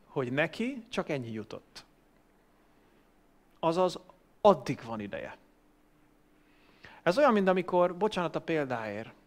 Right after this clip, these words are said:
amikor valaki megtudja, hogy, nem tudom, rákos beteg, és van neki még egy fél éve. És hogyha nem istenfélő ember, akkor azt mondja, „Hát akkor most adjunk neki.”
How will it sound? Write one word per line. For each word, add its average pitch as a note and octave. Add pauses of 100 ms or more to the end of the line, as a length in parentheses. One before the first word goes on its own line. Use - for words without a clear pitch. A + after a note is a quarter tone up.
(720)
amikor E3+
valaki A3
megtudja, F3
hogy, D#3 (380)
nem F3
tudom, C3
rákos D3
beteg, C#3+ (1300)
és -
van E3+
neki C#3+
még A#2+ (380)
egy -
fél A2+
éve. G2 (1160)
És F3
hogyha F#3
nem B3
istenfélő E3
ember, D#3
akkor C#3+
azt -
mondja, G#2+ (1080)
„Hát -
akkor -
most - (260)
adjunk -
neki.” -